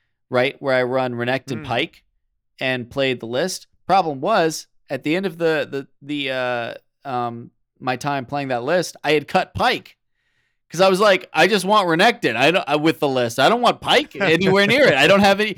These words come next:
Speaker 1: He's so weak. He has no stats." So, like, it was, uh, that, I mean, just that, that's the thing to remember is it, it, it, it has legs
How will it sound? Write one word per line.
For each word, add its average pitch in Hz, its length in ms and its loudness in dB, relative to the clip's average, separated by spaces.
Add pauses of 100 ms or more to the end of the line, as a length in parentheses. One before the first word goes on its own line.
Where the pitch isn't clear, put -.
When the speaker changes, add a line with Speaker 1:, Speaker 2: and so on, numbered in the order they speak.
Speaker 1:
He's - 240 -2
so 240 140 6
weak. 247 340 -2
He 202 80 -2
has 180 140 0
no 214 80 0
stats." 262 680 0 (280)
So, 214 160 -2
like, 202 340 4
it 185 100 -2
was, 180 300 -2
uh, 180 460 2 (440)
that, 170 200 2
I 190 60 0
mean, 180 180 -4
just 180 220 -6
that, 202 260 -2
that's 190 200 0
the 180 60 -6
thing 180 200 -6
to 165 100 -8
remember 143 580 -4 (440)
is 139 340 0
it, 147 320 -6
it, 151 240 -8 (300)
it, 156 260 -10
it 156 200 -10 (260)
has 185 560 -2
legs 151 720 -4